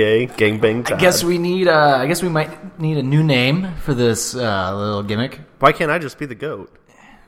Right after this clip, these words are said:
Speaker 2: Because you're not going away.
Speaker 1: No, I'm goating away with this
Speaker 2: <laughs> Goat.
Speaker 1: damn
Speaker 2: Fuck you.
Speaker 1: game.
Speaker 2: All right, it's Gang Bang the goat, and the goat's stout seat right now, so whatever.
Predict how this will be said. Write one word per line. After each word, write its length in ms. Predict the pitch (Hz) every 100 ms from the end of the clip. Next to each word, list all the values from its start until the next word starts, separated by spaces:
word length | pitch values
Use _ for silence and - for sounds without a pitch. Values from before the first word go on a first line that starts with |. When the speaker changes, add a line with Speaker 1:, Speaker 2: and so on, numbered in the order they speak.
| _ _ _ _ _ _ _
Speaker 2:
Because 260 | - 120
you're 80 | 123
not 120 | 131
going 200 | - 101
away. 240 | 90 82 80 90 _ _ _ _ _ _ _ _ _ _ _ _ _ _ _ _ _ _ _ _ - 98
Speaker 1:
No, 260 | - 117 151
I'm 220 | - 104 95 -
goating 280 | 104 156 104
away 260 | 104 104 101
with 140 | 104
this 220 | 101 101
Speaker 2:
<laughs> 240 | 139 151 110
Goat. 360 | 139 113 117 143
Speaker 1:
damn 240 | 123 127
Speaker 2:
Fuck 260 | 123 113 -
you. 120 | 95 104 -
Speaker 1:
game. 440 | 123 170 143 104 104 -
Speaker 2:
All 60 | 131
right, 200 | 139 123 -
it's 100 | -
Gang 240 | - 151 170
Bang 160 | 165
the 80 | 165
goat, 420 | 147 160 151 139
and 80 | 143
the 60 | 127
goat's 400 | 143 147 151 - -
stout 420 | - 147 139 -
seat 220 | - 110
right 180 | 107 104
now, 260 | 107 104 104
so 360 | - 101 95 87 - - - - -
whatever. 380 | 104 95 98